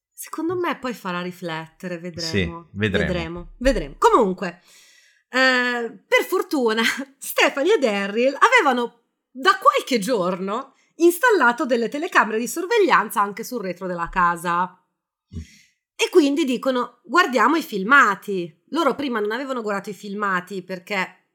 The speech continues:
Speaker 1: mm, non pensavano che poi l'avrebbero ritrovata nel bidone, no? Però adesso che è nel bidone dicono, "Ma che strano, cioè i gatti sì, fanno cose strane, ma è proprio strano che sei infilata da sola ne-, ne-,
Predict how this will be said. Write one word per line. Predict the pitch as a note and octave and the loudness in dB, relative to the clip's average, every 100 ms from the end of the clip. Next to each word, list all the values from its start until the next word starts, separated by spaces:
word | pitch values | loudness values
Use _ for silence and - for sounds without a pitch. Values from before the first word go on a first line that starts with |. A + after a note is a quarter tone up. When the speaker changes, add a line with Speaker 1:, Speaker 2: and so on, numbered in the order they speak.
| F3 | -16
Speaker 1:
mm, | F#3+ D#3+ F#3 | -14 -12 -10
non | F#3+ | -8
pensavano | F#3 F3+ C#4 C4+ B3 | -8 -4 0 0 0
che | A3 A3+ | -4 -6
poi | G#3 | -6
l'avrebbero | G3 G3+ G3 F#3+ | -4 -6 -6 -8
ritrovata | F#3 G3+ G3 F#3+ | -8 -4 -4 -4
nel | F3+ F3+ | -6 -8
bidone, | F3 F#3+ G3 E3+ F3 E3+ D#3+ | -6 -4 -4 -6 -8 -10 -8
no? | G#3+ A3 | -6 -4
Però | F#4 A3+ | -2 -2
adesso | G3 F#3 F3+ | -2 -8 -12
che | G3 | -10
è | |
nel | G#3+ A3+ | -10 -8
bidone | A#3+ A#3+ | -8 -8
dicono, | F#3+ D3+ E3 | -10 -12 -12
"Ma | E3+ - _ - - _ _ _ | -12 -14 _ -20 -20 _ _ _
che | G#4 | -6
strano, | - - - G3 B3+ G#3 F#3 F#3 F3+ F3+ | -6 -10 -8 4 6 6 2 -6 -8 -10
cioè | B3 A#3 | -8 -6
i | B3+ | -2
gatti | F4+ E4+ - G#3+ | -2 -4 -10 -12
sì, | B3+ A3+ - | -10 -10 -8
fanno | A3 G#3 G#3+ | -6 -6 -8
cose | A#3 A3 | -10 -10
strane, | A#3 - G3 G3+ G#3 G3+ E3+ - _ _ _ _ _ | -12 -6 0 2 2 -2 -8 -12 _ _ _ _ _
ma | A3 C#4 | -12 -10
è | C#4+ | -8
proprio | C#4 C#4 A#3+ | -8 -8 -10
strano | - F4 C4+ | -4 -2 -2
che | A#3 | -6
sei | - A3 | -10 -10
infilata | F#3+ - A3 G#3 G3 F#3+ G3+ | -10 -10 -4 0 0 -2 -6
da | F#3 | -8
sola | F3+ G#3+ F#3+ F3+ F3+ F3 F3 E3+ | -8 -6 -4 -2 0 0 0 -4
ne-, | F3 E3+ E3+ D#3+ D#3 _ | -8 -10 -12 -14 -18 _
ne-, | F3 F3 | -12 -12